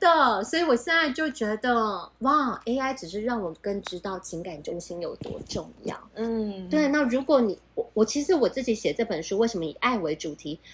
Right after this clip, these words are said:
Speaker 1: 爱就是以情感中心为主的那个基石，你要有足够的情感，才能汇聚成更多的爱。然后其实我这本书的任务就是，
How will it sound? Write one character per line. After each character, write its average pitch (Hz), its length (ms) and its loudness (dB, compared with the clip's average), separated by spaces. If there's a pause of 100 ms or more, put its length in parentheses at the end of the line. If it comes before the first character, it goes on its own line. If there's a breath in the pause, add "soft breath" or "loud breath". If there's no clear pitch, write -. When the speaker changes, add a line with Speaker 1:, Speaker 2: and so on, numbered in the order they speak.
(140 loud breath)
Speaker 1:
爱 311 200 4
就 254 160 0
是 240 140 -4
以 190 140 -4
情 - 280 -6
感 165 240 -6
中 170 160 -2
心 180 300 -6
为 143 220 -4
主 165 180 -4
的 135 100 -8
那 170 120 -6
个 190 80 -2
基 220 280 -6
石， - 460 -4
你 202 80 -4
要 247 160 2
有 165 320 0
足 180 160 -4
够 240 160 0
的 202 100 0
情 151 280 -6
感， 139 200 -2
才 156 120 -10
能 156 160 -8
汇 196 240 2
聚 175 160 -6
成 139 340 -12 (140)
更 175 220 2
多 147 180 -2
的 - 80 -10 (160)
爱。 - 240 -8 (440 soft breath)
然 247 100 -2
后 359 120 4
其 277 160 0
实 277 60 4
我 220 100 2
这 269 160 2
本 208 160 0
书 240 200 0
的 226 120 4
任 214 340 2
务 202 100 0
就 214 140 -2
是， 208 260 -2